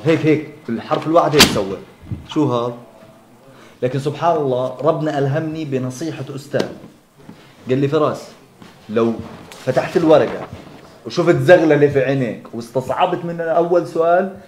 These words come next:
اقلب الورقة على آخر الامتحان وحل آخر سؤال لأول سؤال." وبالفعل اشتغلت بهاي الطريقة،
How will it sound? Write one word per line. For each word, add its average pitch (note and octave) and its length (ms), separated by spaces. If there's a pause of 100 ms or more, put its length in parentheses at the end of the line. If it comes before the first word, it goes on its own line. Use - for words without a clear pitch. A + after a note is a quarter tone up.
(220)
اقلب C#3+ 360
الورقة D3+ 360
على E3 280
آخر F3+ 140
الامتحان F3 600 (240)
وحل D#3+ 360 (160)
آخر G3+ 300
سؤال G3 380
لأول C3+ 380
سؤال." F#2+ 260 (840)
وبالفعل C#3+ 420
اشتغلت D3 480
بهاي C#3 240
الطريقة، G2 480